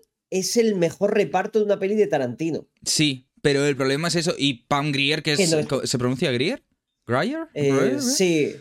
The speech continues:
Speaker 2: Bueno, no
Speaker 1: Pam
Speaker 2: sé.
Speaker 1: Grier.
Speaker 2: La, la protagonista,
Speaker 1: <laughs>
Speaker 2: que es, es, es espectacular. Ese personaje sí tiene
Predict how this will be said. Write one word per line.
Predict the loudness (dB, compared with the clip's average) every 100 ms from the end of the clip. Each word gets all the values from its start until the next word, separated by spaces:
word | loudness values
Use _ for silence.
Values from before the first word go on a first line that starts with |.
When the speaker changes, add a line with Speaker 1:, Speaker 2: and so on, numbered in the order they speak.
| -20 _ -4
Speaker 2:
Bueno, | 0
no | 2
Speaker 1:
Pam | 2
Speaker 2:
sé. | 2 2 0
Speaker 1:
Grier. | 0 2
Speaker 2:
La, | 2
la | 2 2
protagonista, | 2 4 4 4 4 4 4 2
Speaker 1:
<laughs> |
Speaker 2:
que | 0 2
es, | 0 -2 -6
es, | -2 -2 -2 -4
es | -4 -2
espectacular. | 0 0 0 -2 0 0 0
Ese | -2 -2
personaje | -2 -2 -2 -2
sí | 0 0
tiene | 0 -2 0 -2 -4